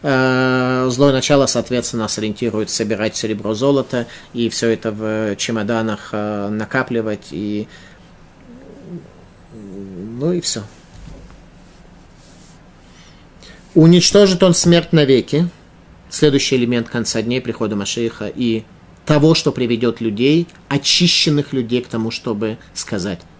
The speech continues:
песнь. Наша тема сегодня, еще раз, не конец дней, не то, как будет выглядеть конец дней, а песня конца дней. Именно это нам нужно понять. Но для начала нам пророк Ишаяху приводит базис, как будет выглядеть человек, который воздаст Всевышнему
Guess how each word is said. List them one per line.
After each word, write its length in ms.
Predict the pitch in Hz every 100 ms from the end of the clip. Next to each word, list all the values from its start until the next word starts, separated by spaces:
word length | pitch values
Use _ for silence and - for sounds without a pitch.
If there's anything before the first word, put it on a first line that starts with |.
| -
песнь. 280 | 98 - - -
Наша 240 | - 127 -
тема 220 | 160 160
сегодня, 280 | - 143 135
еще 220 | 123 135
раз, 220 | 113 -
не 260 | 135 135 127
конец 440 | - 127 123 110
дней, 220 | 135 156
не 140 | 147 113
то, 160 | -
как 160 | 120 110
будет 220 | 107 101
выглядеть 300 | 107 98 90
конец 340 | - 104 98 117
дней, 240 | 147 165 - -
а 140 | - 139
песня 580 | - 147 156 - 165 156
конца 420 | 123 110 - 104
дней. 200 | 104 127
Именно 180 | 117 113
это 160 | 113
нам 120 | 113
нужно 220 | 107 98 104
понять. 320 | 101 131 151 - -
Но 80 | 139
для 160 | 131 143
начала 380 | 127 - 185
нам 260 | 156 131 123 - - -
пророк 260 | 127 123
Ишаяху 540 | 127 - 127 156 156 147 - - - - -
приводит 420 | - 139 139 131 120
базис, 420 | 127 123 101 -
как 300 | - 165 139
будет 240 | 156 151
выглядеть 500 | 143 151 139 127 123
человек, 580 | - - 147 131 139 170
который 600 | - 92 104 95 98 92 - - - - - -
воздаст 800 | 120 123 120 104 104 131 151 -
Всевышнему 720 | - 107 104 - 104 101